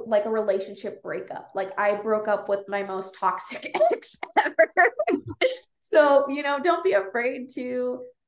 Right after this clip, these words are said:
like, know you deserve better and seek it and network. Like, don't, don't sit there and be like, like, Jesse's a prime example where most people didn't utilize him as a resource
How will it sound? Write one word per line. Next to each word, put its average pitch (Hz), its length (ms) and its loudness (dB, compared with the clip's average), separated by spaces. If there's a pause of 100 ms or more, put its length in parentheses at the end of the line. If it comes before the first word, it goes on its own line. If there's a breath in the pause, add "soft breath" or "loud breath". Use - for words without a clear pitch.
(120)
like, 226 220 2
know 240 220 2
you 269 180 0
deserve 233 460 -2
better 202 420 -4
and 220 160 -6
seek 220 320 -10
it - 160 -6 (560)
and 233 240 0
network. 190 580 -2
Like, 208 220 0
don't, 254 380 0 (140)
don't 240 260 -4
sit 247 180 -6
there 233 120 -2
and 226 100 -6
be 214 100 -2
like, 202 280 -2 (320)
like, 226 180 2 (180)
Jesse's 277 460 0
a 269 40 -2
prime 214 300 -4
example 185 400 -6
where 175 140 -2
most 208 260 -2
people 220 380 -4 (240 loud breath)
didn't 254 360 2
utilize 220 440 0
him 220 140 -8
as 214 180 -8
a 190 80 -8
resource 233 540 -4